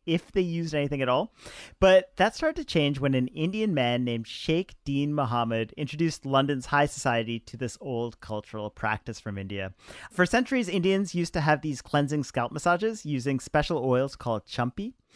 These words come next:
In fact, in India, when you get a haircut, often the barber will massage your head at the end of the, uh, the haircut as, as just a part of the haircut. So when Muhammad started offering this treatment at his luxury spa in Brighton, it actually didn't take that long for Londoners to see the appeal.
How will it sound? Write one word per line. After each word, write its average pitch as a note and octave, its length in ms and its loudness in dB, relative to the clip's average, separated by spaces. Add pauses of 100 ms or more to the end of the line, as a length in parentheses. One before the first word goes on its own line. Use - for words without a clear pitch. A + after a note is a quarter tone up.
(240)
In F3+ 140 -2
fact, F#3 340 4
in E3 140 0
India, F#3+ 360 8
when D3+ 140 4
you C3+ 60 0
get C#3+ 120 2
a D#3 60 6
haircut, E3+ 400 6
often C#3+ 260 4
the C#3+ 60 2
barber C3 340 6
will B2+ 140 0
massage B2+ 480 2
your B2 100 0
head A#2+ 220 4
at A2+ 120 2
the - 140 -8
end B2 220 0
of A2 140 0 (200)
the, A2+ 460 0
uh, A2+ 260 0
the C3 100 2
haircut F3+ 320 2
as, C#3 200 2
as C3+ 200 -2
just - 300 -4
a C3+ 60 -2
part B2+ 340 0
of A#2 60 0
the A2 100 0
haircut. A#2 400 -2 (400)
So F#3 360 8
when F3+ 360 6
Muhammad F#3 380 6
started E3 260 6
offering C#3+ 440 2
this B2 180 -6
treatment G#3+ 460 -2
at C3 140 0
his B2+ 140 -4
luxury C#3+ 360 2
spa C#3 360 4
in A#2 160 -2
Brighton, C#3 520 0 (380)
it G3+ 120 0
actually C#4+ 260 0
didn't A#3+ 280 -4
take D#3 240 2
that C#3+ 180 2
long C3+ 260 2
for C3+ 140 -2
Londoners A#2+ 560 0
to A2 120 -8
see - 260 -6
the A2 140 -6
appeal. A#2+ 420 -6